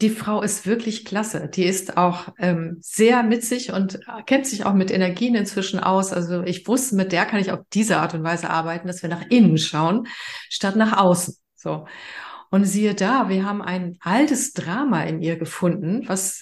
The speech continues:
durch Mutter und Großmutter inszeniert wurde,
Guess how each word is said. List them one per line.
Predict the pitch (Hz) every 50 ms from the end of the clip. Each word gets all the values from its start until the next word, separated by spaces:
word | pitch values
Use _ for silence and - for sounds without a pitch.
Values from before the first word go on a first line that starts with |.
| 175 156
durch | - 190 185 - - -
Mutter | 165 175 233 254 262 233 196
und | 202 196
Großmutter | - 196 220 302 320 - - 175 160 - 170 156 151 156 -
inszeniert | 175 175 175 - - 175 170 170 180 175 170 170 175 - -
wurde, | 156 147 156 175 202 208